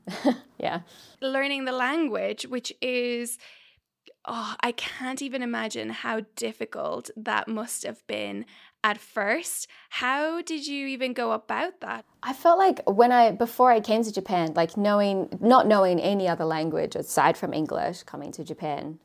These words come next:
Speaker 1: I, I really thought that, like, something about, like, Asian languages that in particular,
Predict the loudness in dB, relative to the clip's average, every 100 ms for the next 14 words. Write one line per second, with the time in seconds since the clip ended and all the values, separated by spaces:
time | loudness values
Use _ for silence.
0 | -2 0 2 2 0 -4 _ _ _ 0
1 | 4 4 6 6 6 4 6 6 6 6
2 | 6 6 2 -6 -16 -16 -4 4 4 6
3 | 4 6 8 8 6 -4 -10 -2 0 0
4 | -4 -2 6 8 8 6 4 4 4 4
5 | 2 2 2 2 0 4 4 4 0 _
6 | 0 2 2 0 0 2 2 4 2 -2